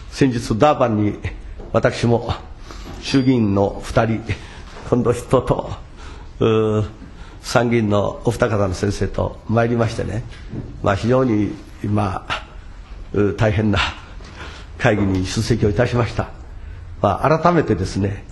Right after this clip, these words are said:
このダーバンのことについては、また質問の時間を得ることができれば、いろいろと日本の、やはり私は孤立化というものも心配するんですよ。ね、アメリカ、中国、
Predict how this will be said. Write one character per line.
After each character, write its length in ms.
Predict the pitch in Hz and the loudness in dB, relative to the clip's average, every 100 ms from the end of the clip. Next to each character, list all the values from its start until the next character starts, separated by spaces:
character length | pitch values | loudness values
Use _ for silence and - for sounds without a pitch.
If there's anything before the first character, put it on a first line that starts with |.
| - - - | -16 -4 2
こ 60 | |
の 140 | 110 98 | 2 4
ダ 160 | 131 | 4
ー 40 | 117 | 4
バ 80 | |
ン 60 | 101 | 2
の 80 | 101 | 2
こ 120 | 113 | 2
と 120 | 123 | 4
に 60 | 110 | 4
つ 120 | - | 2
い 80 | 123 | 2
て 100 | - | 2
は、 140 | 87 - - | -2 -4 -4
ま 120 | 104 107 | -2 0
た 120 | 107 | 0
質 240 | - - | -2 2
問 200 | 120 110 | 2 4
の 80 | 107 | 2
時 80 | 104 | 2
間 240 | 113 98 | 2 2
を 240 | 98 101 - - - | 2 0 -4 -12 0
得 100 | 143 | 2
る 60 | 131 | 2
こ 100 | - | 2
と 100 | 104 | 2
が 80 | |
で 100 | 101 | 2
き 100 | 98 | 6
れ 100 | 160 | 6
ば、 160 | 120 - - - - - | 6 0 -4 -10 -12 -4
い 100 | - | 2
ろ 120 | - | 4
い 80 | 107 | 6
ろ 140 | 123 123 | 6 6
と 140 | 127 | 6
日 80 | 127 | 4
本 280 | 123 143 127 | 4 4 6
の、 300 | 110 - - - - - - | 4 2 -6 -10 -12 -8 0
や 80 | 107 | 2
は 100 | 120 | 4
り 120 | 113 | 4
私 340 | 107 147 - | 4 2 4
は 80 | 208 | 2
孤 160 | - 131 | 4 4
立 240 | 127 - | 4 4
化 100 | 202 | 4
と 140 | 202 | 6
い 40 | 165 | 4
う 20 | |
も 100 | 143 | 6
の 120 | 196 190 | 6 4
も 100 | 101 | 4
心 220 | 139 139 | 4 6
配 120 | 190 | 6
す 80 | 202 | 6
る 80 | 277 | 2
ん 60 | |
で 80 | 196 | 4
す 140 | - 104 | 4 2
よ。 100 | - - - - - - - - - | 0 -6 -12 -10 -10 -10 -12 -14 2
ね、 220 | 139 - | 2 2
ア 100 | - | 2
メ 120 | 120 123 | 4 4
リ 60 | 131 | 2
カ、 100 | 107 | 4
中 220 | 143 151 | 4 6
国、 300 | 123 107 | 4 2